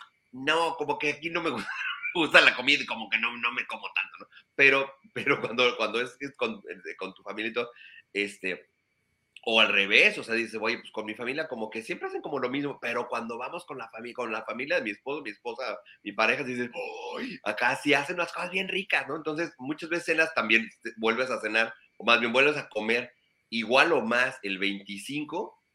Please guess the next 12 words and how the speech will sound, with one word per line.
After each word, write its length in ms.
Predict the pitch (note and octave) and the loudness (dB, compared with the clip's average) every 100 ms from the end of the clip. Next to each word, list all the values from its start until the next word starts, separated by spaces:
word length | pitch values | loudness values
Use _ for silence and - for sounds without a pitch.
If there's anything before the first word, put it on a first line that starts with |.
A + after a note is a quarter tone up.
| _ _ | _ _
que 100 | A#2+ | 2
el 80 | A2 | 4
veinticuatro, 840 | G#2+ G2+ G2 - A#2+ C3+ - C3 | 2 2 -10 -8 -2 -2 -2 -2
depende, 480 | A2+ G#3+ C#3+ A3+ - | -2 -2 -4 -4 -6
depende 420 | - - E3 G#3+ | -10 -6 -6 -4
de, 140 | F3+ B2 | -2 -2
depende 380 | A#2 A#2 B3 B3+ | -2 -4 -2 0
de 60 | |
los 140 | D3 A2+ | 0 2
menús 320 | A2+ B2+ B2+ | 0 0 0
que 80 | B2+ | -2
anden 240 | B2+ C#3 | 0 -4